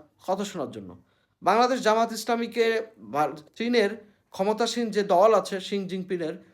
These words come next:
তারা আমন্ত্রণ করেছিল এবং সেই আমন্ত্রণে চারটি ইসলামী দল এবং ইসলামী ছাত্র শিবিরের কেন্দ্রীয় সেক্রেটারি সহ বেশ কয়েকজন কেন্দ্রীয় নেতা তারা চীন সফর শেষ করেছেন।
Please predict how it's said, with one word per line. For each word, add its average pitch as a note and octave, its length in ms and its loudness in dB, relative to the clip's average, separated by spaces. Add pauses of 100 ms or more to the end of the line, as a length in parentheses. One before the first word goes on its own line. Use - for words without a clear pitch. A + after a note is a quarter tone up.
(220)
তারা G#3 500 6
আমন্ত্রণ G#3 540 0
করেছিল G#3 360 -2
এবং G3+ 300 -4 (280)
সেই G#3+ 280 4
আমন্ত্রণে G3+ 640 0
চারটি F#3+ 340 -4
ইসলামী F#3 360 -6
দল E3 360 -2 (420)
এবং F#3 400 -2
ইসলামী A3+ 420 -2
ছাত্র G3+ 340 -6
শিবিরের F#3 400 -6
কেন্দ্রীয় E3+ 340 -6
সেক্রেটারি F3+ 440 -8
সহ D3+ 300 -4 (600)
বেশ G3 360 0
কয়েকজন E3+ 460 -4 (540)
কেন্দ্রীয় F3 340 -2
নেতা D#3+ 260 -2
তারা E3+ 240 0
চীন G#3+ 300 -8
সফর D#3 260 -12
শেষ C3 220 -14
করেছেন। A2+ 440 -12